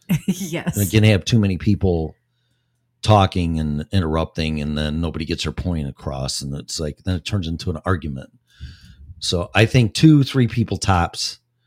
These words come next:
Speaker 2: uh, even if there's callers or some, we have a guest, it's just enough. So just so you know that. But I, I was looking really forward to this. I have been trying to make this happen,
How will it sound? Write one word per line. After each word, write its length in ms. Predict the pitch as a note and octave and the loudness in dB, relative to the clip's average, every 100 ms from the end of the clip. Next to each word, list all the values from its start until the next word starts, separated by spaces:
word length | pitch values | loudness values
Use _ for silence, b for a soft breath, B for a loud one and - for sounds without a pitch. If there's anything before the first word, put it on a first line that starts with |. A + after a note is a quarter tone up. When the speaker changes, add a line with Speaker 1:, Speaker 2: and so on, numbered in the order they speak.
| _ _ _ _ _ - | _ _ _ _ _ -6
Speaker 2:
uh, 400 | F2+ E2 D#2 D2 - - | 0 0 0 -2 -6 2
even 220 | B2 A2+ | 4 4
if 100 | G#2+ | 2
there's 240 | G#2 F#2 - | 0 0 -2
callers 540 | - G2+ G2+ G2+ F2+ | 4 4 6 4 4
or 120 | F2+ | 0
some, 320 | - F#2+ F#2 | 0 0 0
we 140 | - G2 | 0 0
have 100 | E2+ | 0
a 40 | |
guest, 360 | D#2 F2 D#2 - | -2 -4 -4 -6
it's 120 | E2+ | -6
just 220 | E2+ - | -6 -6
enough. 340 | D2 C#2 - _ _ _ _ _ _ _ _ | -8 -10 -12 _ _ _ _ _ _ _ _
So 260 | - - - | -8 -8 -8
just 320 | - D2 - - - | -10 -10 -10 -16 -8
so 220 | - E2+ | -4 -4
you 100 | C#2+ | -6
know 100 | C#2 | -8
that. 140 | D#2 D2 | -8 -6
But 120 | F2 | -4
I, 80 | - B B B B B _ _ _ - | -6 B B B B B _ _ _ 4
I 120 | A#2+ | 6
was 180 | B2+ A#2 | 8 6
looking 240 | B2+ A#2+ | 6 6
really 160 | A#2+ A2+ | 8 6
forward 280 | - A#2 A#2 | 6 4 6
to 100 | C3 | 6
this. 220 | C3+ - - | 6 4 6
I 80 | |
have 200 | G#2 F#2+ | 6 6
been 380 | F#2+ G#2 F#2+ F2 - b b b b _ _ | 4 4 4 0 -6 b b b b _ _
trying 500 | - - A2 G#2+ A2 | -4 4 6 6 6
to 140 | G#2 A2 | 4 4
make 200 | G#2 F2+ | 4 2
this 160 | F#2 | 2
happen, 600 | - F#2 F#2 F#2+ F2+ E2+ | 4 4 4 2 2 -2